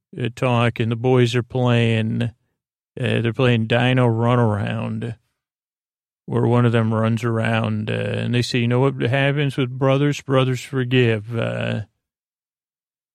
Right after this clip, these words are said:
yeah, that's how it works out. Uh, and they played, and then the, after she says that, there's a close-up of Data's face, uh, like, "Dun, dun, dun." I've never played robot or, uh, Dino Runaround with my brother.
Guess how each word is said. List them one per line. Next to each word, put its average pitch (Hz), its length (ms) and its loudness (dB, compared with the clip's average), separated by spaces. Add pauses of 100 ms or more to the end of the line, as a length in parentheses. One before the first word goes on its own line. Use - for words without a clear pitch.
(280)
yeah, 127 320 -4
that's 123 300 0
how 123 280 4
it 123 40 0
works 120 380 2
out. 117 360 0
Uh, 113 460 -4 (440)
and 123 140 -4
they 117 100 0
played, 117 420 0
and 117 260 2
then 117 220 2 (100)
the, 120 200 0
after 117 300 -2
she 117 160 -8
says 113 240 -4
that, 120 200 -4
there's 120 200 -6
a 113 60 -6
close-up 117 500 -2
of 120 140 -4
Data's 117 420 -4
face, 120 640 -4
uh, 113 320 -4 (840)
like, 117 260 -8
"Dun, 120 320 2
dun, 113 380 -6
dun." 123 300 2
I've 120 120 2
never 123 160 2
played 120 380 0
robot 120 880 -2
or, 110 280 0
uh, 117 380 0
Dino 117 420 0
Runaround 113 640 -2
with 113 220 -8
my 123 160 -4
brother. 113 680 -4